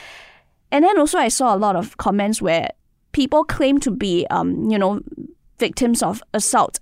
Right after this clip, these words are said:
and, uh, abuse. And they say, "I don't believe Amber Heard, I don't believe Johnny Depp because I went through the same thing." And it's like, again, victims, right, are not automatically experts on domestic violence or sexual assault.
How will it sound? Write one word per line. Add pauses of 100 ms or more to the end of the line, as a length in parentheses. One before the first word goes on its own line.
and,
uh,
abuse. (920)
And
they
say, (100)
"I
don't
believe
Amber
Heard,
I
don't
believe
Johnny
Depp
because
I
went
through
the
same
thing."
And
it's
like, (1040)
again,
victims,
right,
are
not (220)
automatically
experts
on (220)
domestic (180)
violence
or
sexual
assault.